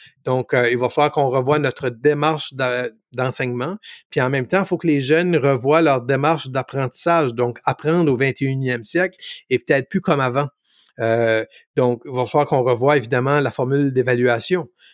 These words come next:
Euh, tout de suite, les gens, les gens paniquent un peu dans le sens qu'on, on va noter ça comment, les jeunes, on va leur remettre des bulletins comment. Ben, moi, la question que je <laughs> demanderais, c'est, on a-tu besoin de remettre des bulletins ? Euh, il y a des gens qui vont dire oui, il y a des gens qui vont dire non.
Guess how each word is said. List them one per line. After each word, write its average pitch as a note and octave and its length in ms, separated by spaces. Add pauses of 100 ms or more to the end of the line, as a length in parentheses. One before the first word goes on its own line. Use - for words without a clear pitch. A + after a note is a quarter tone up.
(140)
Euh, G#2+ 420
tout - 100
de - 40
suite, D3+ 180
les B2 180
gens, C3 300
les A#2+ 180
gens B2+ 180
paniquent C#3 360
un B2 120
peu E3+ 120
dans D#3 100
le B2 60
sens D3 260
qu'on, B2 120
on A#2+ 480
va B2+ 160
noter C3 300
ça D3 160
comment, D3+ 300
les B2+ 180
jeunes, C3 180
on B2 180
va C3+ 80
leur C3+ 160
remettre C3+ 280
des C3+ 100
bulletins B2+ 320
comment. D3+ 320 (420)
Ben, C3+ 160 (180)
moi, D3 220
la C#3+ 100
question E3 400
que C#3+ 140
je B2 80
<laughs> - 140
demanderais, D3 380
c'est, C3 180
on B2 100
a-tu B2 200
besoin B2+ 260
de D#3 80
remettre B2+ 240
des A#2+ 100
bulletins ? A#2+ 340 (540)
Euh, A2+ 340
il A#2 200
y A#2 60
a A#2+ 40
des B2 140
gens C3+ 120
qui C3 120
vont B2+ 140
dire A#2+ 200
oui, C#3 140
il E3 60
y - 20
a - 20
des B2+ 120
gens C3+ 120
qui C3+ 100
vont C3 120
dire A#2+ 180
non. D3+ 320